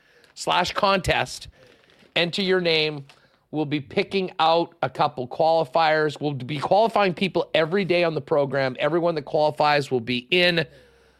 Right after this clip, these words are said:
the Marble Race on the last day of Men's Health Month. And we'll be giving away both of these great prizes to the winner of that Marble Race. So, uh, you know where to go, Winnipeg Sports Talk dot com slash contest.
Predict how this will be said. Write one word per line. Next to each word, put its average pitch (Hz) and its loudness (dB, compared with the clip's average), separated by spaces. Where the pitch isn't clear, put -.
the 139 -2
Marble 139 2
Race 139 2
on 135 -2
the 120 -2
last 123 0
day 135 0
of 131 0
Men's 120 -2
Health 117 -2
Month. 104 -4
And 113 -4
we'll 104 -2
be 110 -4
giving 110 -2
away 101 2
both 120 0
of 120 -4
these 101 -8
great 107 -2
prizes 98 -2
to - -14
the 104 -8
winner 101 -6
of 104 -2
that 101 -2
Marble 95 -2
Race. 85 -6
So, 110 0
uh, 107 2
you 120 -4
know 139 0
where 143 2
to 143 0
go, 120 0
Winnipeg 135 -2
Sports 139 -4
Talk 131 -2
dot 127 0
com 123 0
slash 123 -2
contest. 156 0